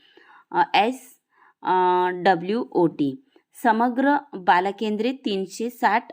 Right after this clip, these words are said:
अंश प्रगतीपत्रक हे असे क्रांतिकारक साधन आहे की ज्यात बालकाशी संबंधित भागधारकांना सुनियोजित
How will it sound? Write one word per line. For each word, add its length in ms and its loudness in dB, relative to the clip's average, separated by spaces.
अंश 240 -6
प्रगतीपत्रक 880 -4
हे 600 -4
असे 380 -4
क्रांतिकारक 760 0
साधन 420 0
आहे 220 2
की 260 -8
ज्यात 280 2
बालकाशी 760 0
संबंधित 800 -2
भागधारकांना 1160 0
सुनियोजित 800 0